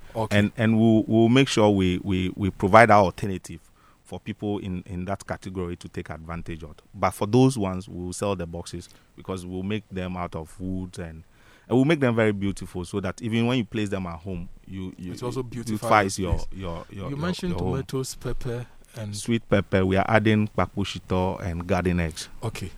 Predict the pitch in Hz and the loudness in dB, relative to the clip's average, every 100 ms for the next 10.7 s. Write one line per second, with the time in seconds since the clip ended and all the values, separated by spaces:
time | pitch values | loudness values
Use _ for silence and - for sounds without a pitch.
0 | - 120 135 180 - 143 117 104 - 110 | -10 -4 0 0 -2 -4 -2 -2 -2 -2
1 | - 104 92 - 101 101 - 92 98 95 | -2 -2 -4 -8 -8 -8 -10 -10 -8 -6
2 | - - - - - - - 127 123 117 | -8 -12 -14 -16 -20 -14 -12 -6 -4 -4
3 | 117 - - - _ _ _ - - _ | -6 -14 -20 -20 _ _ _ -20 -20 _
4 | _ - 147 170 - 127 127 123 131 - | _ 0 2 2 0 -2 -2 0 -2 -2
5 | 104 101 104 104 - 95 - - - 101 | 0 2 2 2 -2 6 6 6 2 2
6 | 131 107 - 107 101 - - - - - | 2 0 -2 -2 -2 -4 -10 -16 -18 -18
7 | - 117 117 123 123 120 123 120 104 107 | -2 0 2 4 2 4 2 2 -4 -4
8 | 107 101 - - 104 95 107 104 95 - | -2 -4 -6 -4 -2 -2 0 0 0 2
9 | 98 113 110 107 107 101 95 - 98 98 | 4 4 2 0 0 0 -2 -4 -4 -4
10 | 98 101 90 - - - - | -4 -4 -4 -4 -4 -4 -10